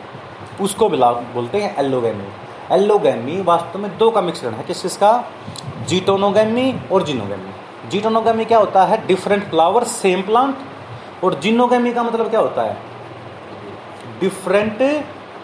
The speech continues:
प्लांट but सेम स्पीशीज या क्लोजली रिलेटेड स्पीशीज। इसलिए जिनोगैमी प्लस जीटोनोगैमी, दोनों में पोलन ग्रेन तो फ्लावर से बाहर निकलता ना, इसलिए दोनों को मिला के बोलते हैं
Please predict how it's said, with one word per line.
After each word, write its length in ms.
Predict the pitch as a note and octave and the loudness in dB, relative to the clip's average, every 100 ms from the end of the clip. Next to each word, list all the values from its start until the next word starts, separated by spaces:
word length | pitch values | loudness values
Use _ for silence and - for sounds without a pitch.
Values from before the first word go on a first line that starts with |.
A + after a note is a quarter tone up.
| - | -6
प्लांट 420 | E3 D3+ F#3+ A3 E3 | 2 4 4 2 0
but 400 | F3 B3+ C#4+ - | 2 2 0 -4
सेम 300 | - E3 C#3+ | -2 0 -2
स्पीशीज 500 | - A#2+ - B2+ D#3+ | -6 -8 -8 -8 0
या 100 | E3+ | 2
क्लोजली 640 | - E3+ E3+ D#3+ E3 F3 | 2 2 2 2 0 0
रिलेटेड 540 | C3 C#3+ C#3 E3+ A#3 C#4 - - - | 0 0 0 -2 -2 -4 -10 -16 -16
स्पीशीज। 440 | - - D#3+ - - - - - - - | -14 -8 -8 -8 -12 -14 -16 -18 -12 -4
इसलिए 400 | G#3+ A3 A3 A#3+ | -2 0 4 4
जिनोगैमी 920 | F3 - A3+ B3+ C4+ A3+ E3+ D3 D#3 E3 - - - - | 2 0 4 6 6 4 2 0 -2 -6 -14 -14 -10 2
प्लस 320 | C4+ D4+ - | 4 4 2
जीटोनोगैमी, 640 | F3 F3+ D3 C3+ A#2 G#2 G2 A#2 - - - - - - - - - - - - - - | 0 2 4 2 0 -2 -8 -12 -16 -16 -16 -18 -16 -16 -18 -18 -18 -18 -18 -18 -16 -4
दोनों 220 | C3 G#3+ A#3 | 0 2 4
में 140 | A3+ | 4
पोलन 240 | A3+ A#3 A#3 | 2 2 4
ग्रेन 180 | A#3+ | 4
तो 100 | A#3+ | 4
फ्लावर 280 | A#3 F#3 F#3 | 4 6 4
से 100 | F#3 | 4
बाहर 200 | G3 E3 | 4 4
निकलता 280 | F#3 G#3+ G3+ | 4 4 4
ना, 160 | G#3+ G#3 - - - | 2 -2 -8 -12 -8
इसलिए 260 | F#3+ G3 | 0 4
दोनों 200 | F#3 G3+ | 4 4
को 80 | F3 | 4
मिला 180 | D3 C#3+ | 4 4
के 120 | C#3 | 4
बोलते 260 | A#2 A2+ B2 | 0 0 -2
हैं 320 | A2+ D3 F#3 | -4 -4 -4